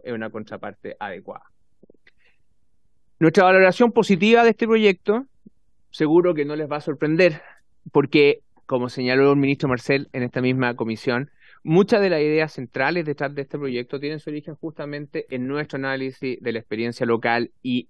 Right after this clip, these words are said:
internacional. Pero, eh, preocupaciones que se, que resurgieron con fuerza durante el covid. Pero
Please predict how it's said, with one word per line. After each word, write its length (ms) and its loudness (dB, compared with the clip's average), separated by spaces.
internacional. 840 -6
Pero, 460 4
eh, 180 2
preocupaciones 880 -4
que 280 -4
se, 280 -4
que 220 -6
resurgieron 540 -2
con 100 -6
fuerza 360 -4
durante 300 -8
el 80 -12
covid. 320 -8
Pero 460 2